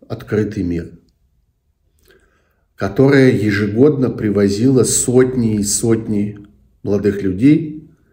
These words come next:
из России, из Украины, из Белоруссии, из других бывших стран Советского Союза и даже из других стран Восточной Европы, как я понимаю. Их привозили в Вашингтон для того, чтобы показать им, как работает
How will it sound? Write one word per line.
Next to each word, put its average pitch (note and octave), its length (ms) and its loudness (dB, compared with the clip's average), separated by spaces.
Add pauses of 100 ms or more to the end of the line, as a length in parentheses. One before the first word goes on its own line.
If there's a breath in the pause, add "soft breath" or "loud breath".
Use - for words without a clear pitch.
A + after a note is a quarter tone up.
(460 soft breath)
из E3 160 0
России, B2 480 0
из G2+ 140 -2
Украины, G2+ 640 0
из F2 80 -4
Белоруссии, G2 800 -2
из G2 140 -6
других G2 300 -4
бывших F#2 340 -4
стран G2+ 260 -8
Советского G2 400 -8
Союза C#3+ 460 -2 (1300)
и G2+ 80 -8
даже E2+ 280 -8
из D2+ 80 -12
других E2+ 320 -12
стран F#2 260 -10
Восточной G2 420 -8
Европы, C#3 340 -4
как G#2+ 200 -10
я - 80 -10
понимаю. - 520 -10 (1200 soft breath)
Их D#3+ 180 4
привозили C3 460 4
в G#2+ 80 0
Вашингтон D3+ 580 4
для E3+ 140 4
того, D3 260 2
чтобы A#2+ 720 2
показать G#2+ 600 0
им, G#2 180 0
как G#2+ 240 -6
работает G2+ 720 -2